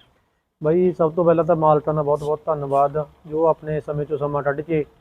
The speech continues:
ਪੂਰੇ ਮਸਲੇ ਨੂੰ ਹੱਲ ਕਰਨ ਵਾਸਤੇ ਆਏ ਨੇ। ਤੇ ਦੂਜੀ ਗੱਲ, ਸਾਡਾ ਸਮਝੌਤਾ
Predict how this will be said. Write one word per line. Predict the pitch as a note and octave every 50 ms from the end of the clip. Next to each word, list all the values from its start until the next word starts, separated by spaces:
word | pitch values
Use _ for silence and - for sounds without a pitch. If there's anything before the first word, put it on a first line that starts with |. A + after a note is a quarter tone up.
| _ _ _ _ _
ਪੂਰੇ | - D#3 D3+ D#3+ D#3+
ਮਸਲੇ | D#3 D3+ D3+ C#3+ - D3+ D#3 D#3
ਨੂੰ | D#3 D3+ C#3+
ਹੱਲ | D3+ D3
ਕਰਨ | C#3+ D3+ D3 C#3 D3+
ਵਾਸਤੇ | D3 D3 C#3+ C#3 - - D#3
ਆਏ | C#3+ C#3 C3+ C3+
ਨੇ। | D3 D#3+ E3 - _ _ _ _ _ _ _ _ _ _ _ _ _
ਤੇ | -
ਦੂਜੀ | D3 D#3+ F3 D#3 D#3+ F#3+
ਗੱਲ, | F#3+ F#3+ G3 F#3
ਸਾਡਾ | - F3+ F3+ E3 F#3 F#3+ F#3+ F#3+ F#3+
ਸਮਝੌਤਾ | F#3+ G3 G3+ G3 G3+ G3 F3 - - F#3+ F#3 F#3 F#3